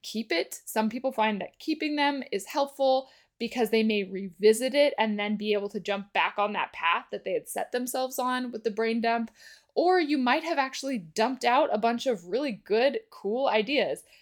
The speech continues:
You know how if you're, like, in the shower and, like, your best ideas are coming to you in the shower, or your best ideas are coming to you in the middle of the night? Sometimes your best ideas are sparked in very unexpected moments by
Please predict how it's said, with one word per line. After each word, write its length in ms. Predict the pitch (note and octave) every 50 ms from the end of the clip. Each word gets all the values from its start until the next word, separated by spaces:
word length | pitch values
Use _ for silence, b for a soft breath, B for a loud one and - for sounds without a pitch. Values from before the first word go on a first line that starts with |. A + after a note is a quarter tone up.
| b b b
You 80 | - A3
know 200 | A#3+ C#4+ D4+ D4
how 220 | C#4+ D#4 D4+ C#4+
if 80 | C#4 C#4
you're, 120 | G3 G#3
like, 220 | G#3 G#3 G3+ G3+ A3
in 100 | G#3+ G#3
the 80 | G3+
shower 680 | G3+ - - G#3+ F#3+ F#3+ F#3+ F#3+ F#3+ G3+ G3+ G3+ G3+ -
and, 140 | - G3 G#3
like, 220 | F#3+ F3 F#3+ - -
your 100 | G3+ G3+
best 420 | E3+ _ - G#3 F3 F3+ - -
ideas 400 | G3 F#3+ F#3+ F3+ G3+ F#3+ G3 F#3+
are 80 | A3+ A3+
coming 340 | - - F#3+ F#3+ G3 G3 G3
to 100 | - A3
you 140 | G#3+ G3+ G3+
in 80 | G3
the 100 | F#3+ G3
shower, 600 | - - G3+ E3+ F3+ F#3+ F#3+ G3+ G#3 G#3 G#3 G#3 b b b b
or 120 | - G#3
your 140 | G#3 F#3+ G3
best 320 | F3+ - G#3 G3 F#3+ -
ideas 400 | G#3 G3+ G3 G3+ G3+ G3 G#3 G3
are 60 | F#3+ F#3+
coming 340 | - - F#3+ F#3+ G3 G3 G3
to 120 | - G#3+
you 100 | G#3 G3
in 80 | G3+ G3+
the 60 | G3
middle 380 | G3 G3 F#3+ G3 G3 G3+ G3+ G#3
of 120 | G3+ -
the 100 | - G#3
night? 360 | F#3+ F#3 F3+ F#3+ G3+ G#3 G#3 b b b b b
Sometimes 480 | b - - B3 B3 B3+ B3+ B3+ B3+ G3+
your 100 | A3+ A3
best 320 | F#3+ - G#3+ A3 G#3+ -
ideas 560 | - G3 G#3 F#3 - F#3 E3+ F#3 G#3 G#3 G3+ - -
are 300 | F#3+ G3+ F#3+ F3+ F#3 F#3+
sparked 540 | - - - - - G3+ F3+ F#3+ F#3 - - -
in 280 | - G3+ F#3+ F#3+ G3
very 340 | E3+ G3 G3+ G3+ G3+ G#3 G3 - -
unexpected 680 | F3 G3 F#3+ G3 - - - E3 F3+ - - F3+ F#3
moments 380 | A3 C4+ D#4+ D#4+ D4+ D4 D4 -
by 240 | - G3 F#3 F#3